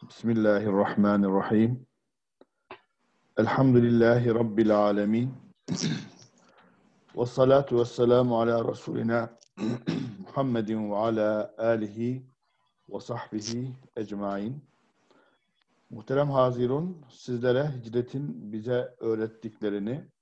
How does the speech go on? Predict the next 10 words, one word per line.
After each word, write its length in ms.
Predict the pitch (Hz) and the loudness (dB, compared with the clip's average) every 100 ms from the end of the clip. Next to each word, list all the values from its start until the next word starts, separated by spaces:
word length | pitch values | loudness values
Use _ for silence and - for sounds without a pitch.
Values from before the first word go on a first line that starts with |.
| _ _ _ _ _ _ _ _ _ | _ _ _ _ _ _ _ _ _
Kanada'da 920 | - 120 131 120 104 - - - 107 | -6 -2 0 0 0 -2 -4 0 2
yaşamamız 800 | 101 107 123 104 107 107 107 - 120 | 2 0 -2 -2 -2 -4 -6 -16 -12
münasebetiyle 960 | 110 107 107 117 104 107 139 110 117 | -6 -4 -2 -4 -4 -4 -4 -2 -2
Kanada 440 | - 107 117 117 95 | -4 -4 0 2 2
örneğinden 720 | 98 101 98 98 95 110 131 - _ _ _ _ | 0 -2 -4 -4 -2 -4 -6 -14 _ _ _ _
yola 300 | 101 107 113 | -4 -2 -2
çıkarak 680 | 117 - 113 113 123 - - - - | -4 -4 2 2 0 -8 -20 -10 -2
arz 220 | 117 104 | 0 0
etmek 340 | 98 - 92 | -6 -8 -10
istiyorum. 540 | - - 92 117 165 | -10 -6 -2 -2 -6